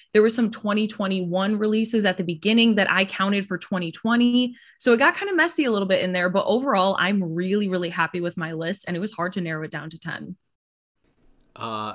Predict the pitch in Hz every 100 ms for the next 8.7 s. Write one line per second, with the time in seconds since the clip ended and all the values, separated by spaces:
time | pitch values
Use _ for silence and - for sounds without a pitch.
0 | - _ _ _ 113 - - 110 110 113
1 | 117 110 104 98 101 107 98 101 - 113
2 | 107 - 107 101 - 110 107 98 98 101
3 | 101 101 _ _ _ - 110 110 107 127
4 | 170 160 139 - 147 175 - 156 147 156
5 | 165 165 196 151 120 127 151 - _ -
6 | 110 110 107 139 147 139 139 151 123 104
7 | - - _ - 127 117 - - - -
8 | _ _ _ _ 120 120 123